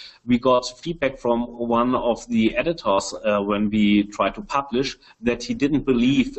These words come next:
that the R N A integrity of the beginning of the cryo section here is the same, um, as, uh,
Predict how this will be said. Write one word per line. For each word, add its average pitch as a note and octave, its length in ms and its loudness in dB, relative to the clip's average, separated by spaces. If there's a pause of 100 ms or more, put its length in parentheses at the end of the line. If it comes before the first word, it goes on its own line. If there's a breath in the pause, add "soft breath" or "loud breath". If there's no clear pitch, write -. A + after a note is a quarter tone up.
that A2+ 300 -2
the A2+ 220 4
R A2+ 160 0
N A2+ 120 -2
A B2+ 140 2
integrity C3 720 -2
of - 180 -8
the A#2 80 0
beginning A#2 480 0
of G2+ 160 -8
the - 80 -18
cryo - 300 -4
section - 380 -6
here G#2 220 0
is A2+ 120 -8
the A2 80 -4
same, C#3 460 -2 (520 loud breath)
um, B2 300 0
as, A#2+ 400 -4
uh, A2 180 0